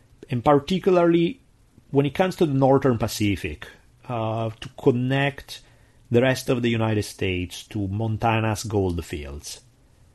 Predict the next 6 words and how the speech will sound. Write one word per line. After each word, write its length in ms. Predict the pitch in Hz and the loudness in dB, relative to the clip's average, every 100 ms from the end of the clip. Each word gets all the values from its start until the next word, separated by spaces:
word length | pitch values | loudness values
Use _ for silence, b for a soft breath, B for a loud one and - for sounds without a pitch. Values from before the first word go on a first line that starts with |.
| _ _ _ _ 110 | _ _ _ _ 2
By 100 | 127 | 6
eighteen 400 | 170 180 180 160 | 6 6 0 0
seventy, 720 | - 101 95 95 92 101 - b b _ - | 0 0 0 -4 -6 -8 -8 b b _ -10
banker 680 | 110 123 131 135 123 127 113 | -4 -2 0 -2 0 0 0
Jay 400 | 104 120 123 123 | 0 2 2 0
Cooke 580 | - 95 87 85 - | -2 -4 -4 -8 -14